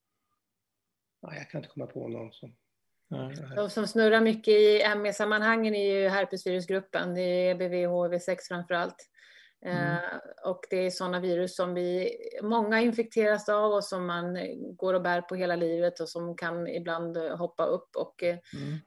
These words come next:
Speaker 3: eh, där finns det ett antal studier som är gjorda just hos M E-patienterna där man har försökt att behandla just, eh, herpesvirusinfektioner med, med, eh, väldigt goda resultat,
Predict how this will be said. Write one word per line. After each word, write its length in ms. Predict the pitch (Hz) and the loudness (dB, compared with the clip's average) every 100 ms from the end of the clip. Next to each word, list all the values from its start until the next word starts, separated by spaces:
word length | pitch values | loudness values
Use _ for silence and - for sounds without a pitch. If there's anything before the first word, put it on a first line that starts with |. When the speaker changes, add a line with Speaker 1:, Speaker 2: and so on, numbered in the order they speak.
| - | -2
Speaker 3:
eh, 140 | 185 | 0
där 140 | 185 202 | 4 2
finns 280 | 202 185 - | 2 -2 2
det 80 | |
ett 120 | 214 214 | 4 4
antal 320 | 196 208 220 | 2 2 0
studier 380 | - 175 165 170 | 2 0 2 -2
som 200 | - 170 | -2 -4
är 60 | |
gjorda 360 | 170 165 175 170 | 0 -2 -2 -2
just 200 | 175 - | -2 -6
hos 140 | 180 | -6
M 180 | 185 170 | -4 -4
E-patienterna 720 | 175 175 - 202 190 170 175 | -6 -8 -4 -4 -4 -6 -8
där 100 | 165 | -8
man 100 | 170 | -8
har 100 | 165 | -10
försökt 320 | - 180 165 | -8 -6 -6
att 60 | 170 | -6
behandla 460 | 185 196 175 143 143 | -4 -4 -2 -4 -4
just, 280 | 175 - | -4 -6
eh, 80 | 165 | -6
herpesvirusinfektioner 1120 | 180 170 170 - 165 165 156 - 220 180 160 | -4 -6 -6 -4 -4 -6 -12 -2 0 0 -4
med, 420 | 160 175 175 - | -6 -4 -4 -4
med, 240 | 175 170 165 | -6 -6 -6
eh, 680 | 175 170 170 - - - 180 | -6 -2 0 0 -4 -8 -4
väldigt 560 | 185 180 226 226 - 185 | -2 2 2 2 -6 -4
goda 320 | 165 - - | -4 -2 -4
resultat, 540 | - - - - - | -6 -8 -8 -8 -8